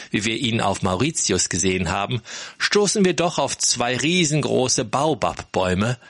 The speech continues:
deren Wipfel zwischen den anderen Gehölzen gar nicht zu erkennen sind. Dafür machen wir eine Blüte und eine Frucht aus, die ich noch nie zuvor gesehen habe.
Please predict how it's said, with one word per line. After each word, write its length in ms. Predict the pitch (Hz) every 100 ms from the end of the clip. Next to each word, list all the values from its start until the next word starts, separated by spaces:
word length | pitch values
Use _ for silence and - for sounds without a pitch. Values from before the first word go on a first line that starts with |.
| - - -
deren 260 | 87 87
Wipfel 420 | 123 - - 107 98
zwischen 340 | - 107 107
den 120 | 98
anderen 360 | 107 113 117 120
Gehölzen 420 | 85 95 - 120
gar 180 | 95 85
nicht 200 | 90 -
zu 80 | -
erkennen 460 | - - 82 82
sind. 320 | 85 - - - _ _ _ _ -
Dafür 240 | 165 175 220
machen 320 | 170 202 165
wir 100 | 160
eine 180 | 143 139
Blüte 400 | 107 135 190 208
und 60 |
eine 220 | 202 190 226
Frucht 420 | - 262 - -
aus, 360 | 113 98 - - - -
die 60 | -
ich 100 | -
noch 120 | 92
nie 120 | 92
zuvor 360 | - 95 - 90
gesehen 420 | 90 90 87 -
habe. 340 | 92 85 -